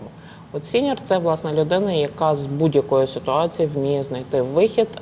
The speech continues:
а зберігши, напевно, що свою, своє реноме і реноме своєї компанії. Тобто, зберігши оцю маску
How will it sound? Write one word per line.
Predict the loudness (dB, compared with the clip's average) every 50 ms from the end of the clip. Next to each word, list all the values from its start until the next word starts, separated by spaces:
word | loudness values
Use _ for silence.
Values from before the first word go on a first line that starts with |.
| -6
а | -6 -4 -4 -4 -2 -2 -2 -2
зберігши, | -2 -4 -6 -8 -2 2 4 4 4 4 0 0 -2 -6 -6 -2 0 2 4 4 4 4 4 2 2
напевно, | -2 -4 -4 -4 -4 -4 -4
що | -6 -8
свою, | -8 -8 -6 -4 -2 -2 -2 -4 -4 -2 0 2 2 4 4 4 2 0 -2 -6 -12 -18 -20 -18 -18 -18 -16 -16 -16 -16 -16 -16 -16 -16 -16 -16 -14 -12
своє | -4 0 4 6 6 6 6
реноме | 4 2 2 2 0 0 0 2 2
і | 2 2
реноме | 2 0 -2 -2 -4 -4 -4 -4
своєї | -2 -2 0 0 0 -2
компанії. | -4 -8 -10 -10 -12 -12 -12 -12 -10 -10 -12 -12 -8 -8
Тобто, | -8 -8 -8 -8 -4 0 2 2 4 4 4 2 2
зберігши | 0 0 2 2 2 2 2 2 0 2
оцю | 2 0 -2 -6 -4 0 0 2 2 2 2 2 2 2 2 2 2 0 -2 -4 -6 -8 -14 -16 -18 -18 -18 -20 -20 -20 -12 -6
маску | -2 0 2 2 2 0 -2 -6 -2 2 4 4 4 4